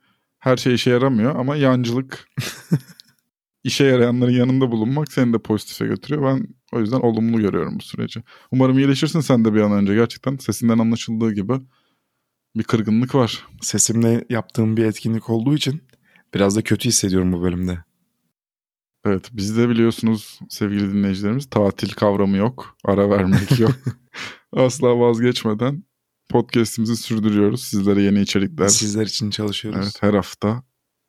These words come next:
Speaker 1: Cuma günü yayınlayabilmek için kaydımızı alıyoruz. Umarım yakında stoklu gitmeyi de
Speaker 2: <laughs>
Speaker 1: öğreniriz. Birden fazla bölümümüz olur hazırda.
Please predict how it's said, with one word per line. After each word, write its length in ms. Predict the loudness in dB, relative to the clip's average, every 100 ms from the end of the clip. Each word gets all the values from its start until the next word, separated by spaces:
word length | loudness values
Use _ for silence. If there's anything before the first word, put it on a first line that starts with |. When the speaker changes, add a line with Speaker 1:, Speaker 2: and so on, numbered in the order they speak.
| _
Speaker 1:
Cuma 280 | 0 2 2
günü 160 | 2
yayınlayabilmek 720 | 2 2 2 2 0 0 -2
için 300 | -4 -8 -8
kaydımızı 580 | -4 0 0 0 0 0
alıyoruz. 480 | 2 0 0 -4 -12 -20 _ _ -2
Umarım 300 | 2 2 4
yakında 560 | 2 2 2 2 0
stoklu 400 | -2 -2 -2 0
gitmeyi 360 | -2 0 2 2
de 40 |
Speaker 2:
<laughs> 80 | 2
Speaker 1:
öğreniriz. 560 | 2 2 0 -2 -4 -12 _ _ _ _ _ _ _ _ _ _ _ _
Birden 360 | 0 2 2 2
fazla 300 | 2 2 2
bölümümüz 400 | 2 4 2 2
olur 180 | 2
hazırda. 500 | 2 2 0 0 -2